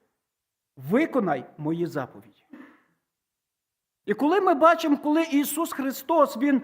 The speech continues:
е, приходив до Іоанна приймати водне хрещення, Іоанн не хотів його допускати,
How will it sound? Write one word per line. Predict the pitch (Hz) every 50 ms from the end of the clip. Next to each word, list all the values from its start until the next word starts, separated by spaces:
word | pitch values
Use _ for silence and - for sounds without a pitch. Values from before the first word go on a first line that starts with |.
| - - - - - -
е, | 180 202 202 202 202 202 202 202 285 285
приходив | - - - - _ 240 247 254 - 294 311 320 247 277 254 202
до | 190 254 254 254
Іоанна | 254 247 262 269 269 285 302 311 285 277 262 247
приймати | 262 - 240 254 254 254 285 285 277 269 240
водне | 214 247 277 247 208 226 220
хрещення, | 220 - 247 277 339 370 - - - 269 233 208 196 190 196 208 233 - - - _ _ _ _ _ _ _ _ _ _ _ _
Іоанн | 202 226 247 269 285 311 330 311 294
не | 269 277 269
хотів | 277 285 277 277 - 330 339 311
його | 339 247 233 233
допускати, | 202 208 208 214 208 208 - - 196 175 156 139 - 120 120